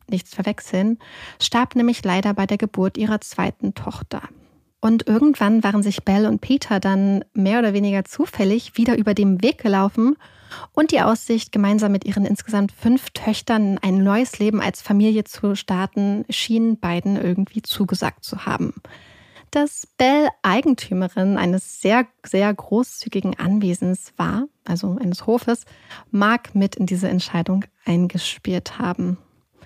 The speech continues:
Und ja, Belle und Peter heiraten,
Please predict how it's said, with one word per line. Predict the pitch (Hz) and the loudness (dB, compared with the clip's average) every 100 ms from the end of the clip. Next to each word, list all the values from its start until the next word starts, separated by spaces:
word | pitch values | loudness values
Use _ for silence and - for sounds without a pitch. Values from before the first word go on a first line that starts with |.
| - - - _ _ - | -20 -20 -20 _ _ -2
Und | 220 220 220 - - _ | 0 0 -2 -8 -20 _
ja, | - - - | -14 -14 -2
Belle | 208 208 208 208 | 2 4 2 2
und | 202 196 | 0 -2
Peter | - 208 190 196 202 | -4 -4 -2 -4 -2
heiraten, | 285 302 285 294 - 269 269 | 2 2 2 0 0 2 2